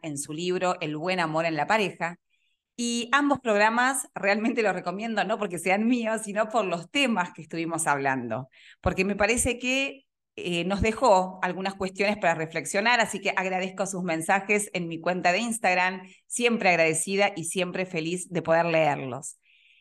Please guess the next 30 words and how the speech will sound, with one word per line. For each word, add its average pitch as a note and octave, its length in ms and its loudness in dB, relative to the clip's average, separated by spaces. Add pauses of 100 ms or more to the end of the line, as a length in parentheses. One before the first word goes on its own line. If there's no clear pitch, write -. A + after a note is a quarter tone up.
(140)
En C4 120 0
el C#4+ 120 2
día F4 160 4
de G#3+ 140 4
hoy, A3 360 0 (540)
elegí C4 320 -2
poner C#4+ 240 -2
el A#3+ 120 0
foco A3 840 0
sobre F#3+ 340 0
la F#3+ 140 6
ley A#3 340 2
del F3+ 140 -2
espejo, C#3 680 -10 (500)
para A3 140 4
que A3+ 80 -2
podamos D#4+ 360 2
conocer A#3+ 420 0
un C4+ 160 2
poquito G3 640 -2
cómo B3 160 0
funciona, E3+ 880 0
qué G#3+ 140 -4
pasa G3+ 640 2
y G3 80 -10
qué C4 100 -8
impacto A#3+ 640 0
tiene F3+ 400 0
esta A3 280 2
ley D#3+ 460 0